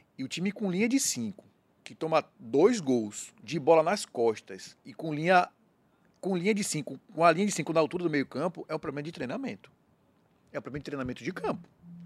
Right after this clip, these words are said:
Se você errou e seu time não consegue fazer uma linha de cinco com as costas na parede, porque você, e, e aí tem um pouco até de coerência, porque ele fala, meu time só compete até sessenta e cinco, setenta,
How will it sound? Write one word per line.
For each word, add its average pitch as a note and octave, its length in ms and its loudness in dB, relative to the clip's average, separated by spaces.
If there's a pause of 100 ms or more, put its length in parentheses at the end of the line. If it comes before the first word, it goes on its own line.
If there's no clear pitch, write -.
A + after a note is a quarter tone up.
(280)
Se - 140 -10
você G#3+ 280 4
errou C#3 260 4
e C3+ 40 -4
seu B3+ 280 0
time C#3+ 280 -4
não E3 160 -2
consegue G3+ 320 -4
fazer F3 140 0
uma F3+ 100 0
linha E3+ 140 -2
de D3+ 80 -8
cinco - 420 -6 (440)
com F#3+ 120 0
as E3+ 140 6
costas C#3 260 -2
na C3+ 120 0
parede, A#2+ 400 2
porque - 240 -8
você, B2 400 -4 (280)
e, E3+ 140 -18 (300)
e D#3+ 100 -2
aí D#3+ 180 4
tem F3+ 160 0
um F#3 80 -2
pouco F#3 220 -2
até G3 140 -2
de F3+ 80 -4
coerência, E3+ 340 -2
porque F3 140 -4
ele E3+ 80 -4
fala, C3 240 2
meu C3 100 -2
time D3 220 -8
só D#3 100 0
compete C#3+ 320 -4
até C#3 140 -6
sessenta C#3 280 -10
e B2 60 -6
cinco, B2+ 180 -12
setenta, D#3+ 480 -6